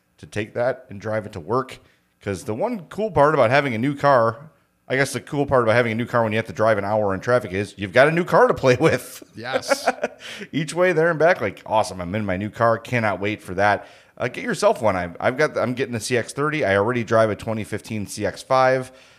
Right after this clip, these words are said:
Speaker 1: I saw one of those brand new C X fifties out on the road the other day, and it looks great. Really a nice looking, um, I don't wanna mention another car dealer, but
Speaker 2: Sure.
Speaker 1: it's named
Speaker 2: So
Speaker 1: after a steakhouse.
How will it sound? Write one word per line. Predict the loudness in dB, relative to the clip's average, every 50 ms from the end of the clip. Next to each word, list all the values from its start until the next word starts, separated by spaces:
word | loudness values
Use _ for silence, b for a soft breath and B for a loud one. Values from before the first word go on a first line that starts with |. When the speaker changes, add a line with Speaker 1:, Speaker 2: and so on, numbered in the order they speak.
| B B B
Speaker 1:
I | -6 -6
saw | -2 2 4 6 6 6
one | 4 2 0
of | 0
those | -2 -2 -4 -6
brand | -10 -8 -4 -2 -2 -2 -2 -2
new | -2 -4 -6
C | -6 -6 -4 -2
X | -2 -4 -4
fifties | -6 -8 -8 -6 -6 -6 -2 -2
out | 0 0 0
on | 0 -2
the | -4
road | -2 0 0 0 0 -2
the | -2
other | -2 -2 -2
day, | -2 -2 -4
and | -4 -4
it | -6 -6
looks | -8 -8 -8 -10 -16
great. | _ -18 -20 -14 -12 -10 -10 -10 -10 -14 -16 -20 b b b b b _ -12
Really | -4 0 2 4 4 4 2 0
a | -2 -4
nice | -2 0 0 0 0 -2 -4 -4
looking, | -4 -4 -2 -2 -4 -4 -4 -4 -8 -10 b b b b b b b b b _ -10
um, | -8 -6 -4 -4 -4 -6 -8 -10 -12 -14 -16 _ _ _ _ -8
I | -6
don't | -4 -4
wanna | -4 -4 -4
mention | -6 -6 -6 -6 -8 -8
another | -6 -4 -4 -4 -4 -6
car | -6 -6 -4 -4 -4
dealer, | -6 -6 -8 -6 -8 -8
but | -8 -8 -8 -8 -8 -12 _ _
Speaker 2:
Sure. | _ -20 -18 -16 -16 -16 -16 -20 _ _ _ _
Speaker 1:
it's | _ -18 -12
named | -6 -4 -4 -2 2
Speaker 2:
So | 4
Speaker 1:
after | 4 4 4 2 2 0
a | 0
steakhouse. | -2 -2 -2 -2 -2 0 0 0 2 2 2 0 -2 -6 -8 -8 -12